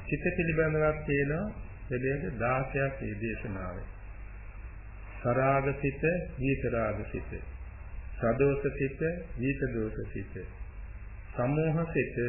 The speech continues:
විතමෝහසිත. එතන හයයි. සංකිට්ඨසිත, වික්කිට්ඨසිත. මහග්ගතසිත, අමහග්ගතසිත. සමාහිතසිත, අසමාහිතසිත. එතන හයයි, දොළහයි.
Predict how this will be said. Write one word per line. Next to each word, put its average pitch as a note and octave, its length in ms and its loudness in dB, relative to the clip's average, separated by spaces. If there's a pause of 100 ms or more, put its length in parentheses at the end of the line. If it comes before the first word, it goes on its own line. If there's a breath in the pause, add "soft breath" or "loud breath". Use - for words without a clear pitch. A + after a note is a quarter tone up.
(220)
විතමෝහසිත. A#2+ 920 0
එතන C3 340 -4
හයයි. B2 380 -2 (840)
සංකිට්ඨසිත, D3 1000 0 (320)
වික්කිට්ඨසිත. B2 880 -2 (1400)
මහග්ගතසිත, C3+ 1000 2 (300)
අමහග්ගතසිත. A#2+ 1000 -2 (1300)
සමාහිතසිත, C#3 1040 2 (300)
අසමාහිතසිත. B2 1000 0 (380)
එතන A#2 260 -2
හයයි, C3 360 2
දොළහයි. A2 460 -2